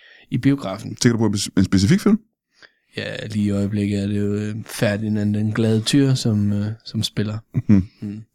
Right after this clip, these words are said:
Speaker 2: Jamen, øh, øh, det skal man gøre. Og så skal man selvfølgelig, øh, lytte til den podcast, som hedder Pelle Lundbergs podcast, som havde den, øh, meget fremragende titel, at den hed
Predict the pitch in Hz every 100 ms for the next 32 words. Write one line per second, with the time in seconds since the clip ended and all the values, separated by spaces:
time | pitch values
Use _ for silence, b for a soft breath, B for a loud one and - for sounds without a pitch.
0 | - B B B 101 104 101 98 95 92
1 | 90 80 - - - - - - - -
2 | 143 156 120 117 120 143 147 156 110 95
3 | 101 123 131 95 85 67 - - - 82
4 | 110 139 120 - - 110 - 123 98 -
5 | - - - - - 98 90 87 - -
6 | - - - 85 87 90 58 - - 113
7 | 113 160 180 120 - - 117 - 127 113
8 | - B B B B B - 117 101 98
9 | 92 85 65 104 98 92 92 85 90 110
10 | 123 85 82 - - 95 113 - 80 -
11 | 107 101 107 113 - 85 82 82